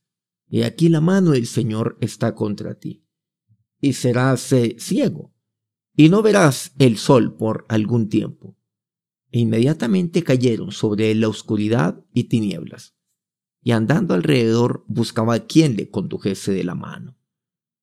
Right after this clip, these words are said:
Entonces el procónsul, viendo lo que había sucedido, creyó, maravillado de la doctrina del Señor. En nuestro pasado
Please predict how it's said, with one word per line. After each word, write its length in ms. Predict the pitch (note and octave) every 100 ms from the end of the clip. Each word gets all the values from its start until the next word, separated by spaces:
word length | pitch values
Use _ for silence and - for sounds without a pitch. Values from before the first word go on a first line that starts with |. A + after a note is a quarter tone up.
| _
Entonces 640 | A#2 A#2 F3 D3 F#2+ - -
el 220 | A#2 G#2+
procónsul, 840 | - G#2 G2+ E3 E3+ - F2 - _ _ -
viendo 320 | D3+ E3+ F3+
lo 160 | D#3
que 80 | C3
había 220 | G#2+ G#2+
sucedido, 680 | G#2 B2 - A2 B2+ D3+ - _ _ _ _ _ _
creyó, 580 | - A2+ G2+ A#2 - - _ _ _ _ _ -
maravillado 880 | A#2+ A#2 A#2+ A#2 F3+ C4 C4 -
de 220 | - B2 A#2+
la 160 | A2
doctrina 680 | G2 C#2+ - C3+ D#3+ - - -
del 500 | A#2+ C#3+ D#3 - _ _
Señor. 640 | - - - - - - _ _ _ _ _ - _ _ _ _ _ _ _ _ _
En 100 | D#3+
nuestro 640 | E3+ E3+ E3+ D#3+ D#3 - _ _ _ _ _ _
pasado 600 | - C#3+ - - - -